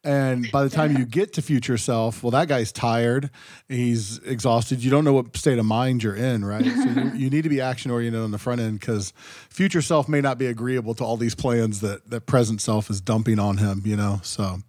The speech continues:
Speaker 2: Yes.
Speaker 1: Yeah. So, um, tell me a little bit about the, the clientele you're working with. So who, you know,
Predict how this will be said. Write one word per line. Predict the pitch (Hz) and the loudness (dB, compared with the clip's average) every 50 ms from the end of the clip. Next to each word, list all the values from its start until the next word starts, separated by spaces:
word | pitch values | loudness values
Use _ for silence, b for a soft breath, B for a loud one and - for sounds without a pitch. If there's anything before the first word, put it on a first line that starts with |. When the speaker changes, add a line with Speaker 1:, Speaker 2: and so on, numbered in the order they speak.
| b b b b _ _ _ | b b b b _ _ _
Speaker 2:
Yes. | - 190 208 196 185 180 175 175 180 180 - - - - - - | 0 2 2 2 2 2 0 0 -2 -4 -8 -12 -16 -18 -12 -8
Speaker 1:
Yeah. | - - 92 90 - - - _ - | -6 -4 -4 -4 -6 -10 -12 _ -8
So, | - - 190 190 185 175 - | -4 0 0 0 0 0 0
um, | 180 185 175 160 143 127 117 107 107 104 104 104 - _ B B B B B | 0 2 2 2 2 0 0 -4 -6 -8 -12 -14 -18 _ B B B B B
tell | - - 240 | -2 0 0
me | 254 262 | 2 2
a | |
little | 247 226 | 2 2
bit | 220 214 | 2 2
about | 208 190 190 185 175 156 143 - 135 | 2 2 2 4 2 2 0 -2 0
the, | 160 156 131 | 0 0 0
the | 139 147 | 0 -2
clientele | - - 165 160 151 - 156 147 | 0 2 2 2 2 2 2 2
you're | 143 135 | 2 2
working | 127 135 131 - 120 | 2 0 0 0 -2
with. | 107 104 | -2 -2
So | - - 139 127 123 120 113 120 | 0 2 2 2 2 0 -2 -6
who, | 104 - - 202 214 226 233 233 226 202 - b b b b b b b b b _ _ _ _ _ _ _ - | -10 -4 0 0 2 2 2 2 0 0 -2 b b b b b b b b b _ _ _ _ _ _ _ 0
you | 175 165 | 2 2
know, | 139 113 101 - | 2 2 0 -4